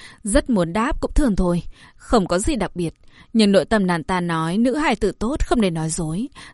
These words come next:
cả không được che giấu lương tâm mà nói những lời này. "Sư muội, hả?" "Tiện nhân Tiêu Nhạc Nhạc kia, người cũng biết, sư đệ chắc chắn chưa biết tình hình. Chúng ta theo sau, nhất định phải bảo vệ sư đệ cách xa loại tiện nhân như Tiêu Nhạc Nhạc,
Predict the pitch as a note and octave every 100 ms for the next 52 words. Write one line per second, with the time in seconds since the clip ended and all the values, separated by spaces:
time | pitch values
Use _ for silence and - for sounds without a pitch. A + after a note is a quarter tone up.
0 | - A3+ E3+ B3+ G3+ F#3 - A#3 F3+ F3+
1 | F#3+ C#4 A#3 G#3 F#3+ F3+ F3 F3 - D4
2 | C4 F3+ D#3 - - _ _ _ _ _
3 | - _ - _ - - A#3+ G#3 D#3 F3
4 | F3 - _ - _ - A3 E3 - -
5 | - _ _ _ - _ _ _ C#4 A3
6 | A3 B3 A3 G3+ - G3 - A3 G3+ -
7 | A3 - G3 C4+ E4 - _ _ - C4
8 | G3+ - E4 - G3 D#4+ C#4+ F4 C#4 G3+
9 | F3 D#3 - _ - G3 B3+ B3+ G#3+ -
10 | F#3 F3+ - - - F4 D4+ B3 A#3 G3
11 | E3+ G3+ F#3+ B3+ G#3 G3 E4 E4 - A3+
12 | F#3+ - F3+ G#3+ G3 G3 - A3+ G#3 B3
13 | G#3 F3 F#3+ E3+